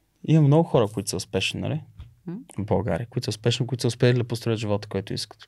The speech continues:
Speaker 1: И има много други хора, които обвиняват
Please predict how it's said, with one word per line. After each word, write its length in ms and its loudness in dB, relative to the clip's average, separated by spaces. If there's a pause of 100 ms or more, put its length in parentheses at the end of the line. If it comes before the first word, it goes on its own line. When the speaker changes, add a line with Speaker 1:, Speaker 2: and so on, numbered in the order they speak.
(960)
Speaker 1:
И 60 8
има 140 8
много 360 10
други 220 4
хора, 340 0 (380)
които 280 4
обвиняват 420 2